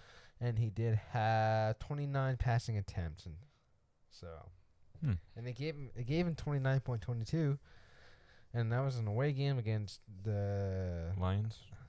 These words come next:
Speaker 1: Yeah, Detroit Lions. I don't know why I almost said Broncos for some reason.
Speaker 2: <laughs>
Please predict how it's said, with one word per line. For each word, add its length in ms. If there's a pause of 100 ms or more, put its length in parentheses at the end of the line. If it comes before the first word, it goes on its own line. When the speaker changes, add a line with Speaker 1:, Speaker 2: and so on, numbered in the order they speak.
(260)
Speaker 1:
Yeah, 220
Detroit 400
Lions. 400
I 40
don't 80
know 100
why 160
I 20
almost 300
said 160
Broncos 540
for 100
some 240
reason. 340 (240)
Speaker 2:
<laughs> 80